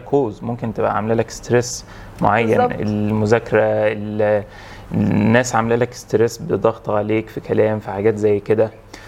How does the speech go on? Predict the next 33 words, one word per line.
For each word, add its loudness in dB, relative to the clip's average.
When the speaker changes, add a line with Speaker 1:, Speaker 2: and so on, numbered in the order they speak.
Speaker 1:
ممكن 0
يبقى 2
الموضوع 2
حتى -2
سبونتينيوس -6
Speaker 2:
بالظبط، -2
Speaker 1:
لوحده، 0
مش، -6
Speaker 2:
بالظبط. 0
Speaker 1:
مش، -2
مش -2
محتاج 2
يبقى 4
فيه -2
برضه 2
كوز 0
قوي، 2
يعني -4
اللي -4
هو -2
أنا، -2
أنا 4
Speaker 2:
صح. 0
Speaker 1:
عايز 0
آخد -2
بريك، -8
أنا 0
محتاج -2
آخد -4
بريك -2
Speaker 2:
حاسة 4
Speaker 1:
شوية. 4
Speaker 2:
إن -4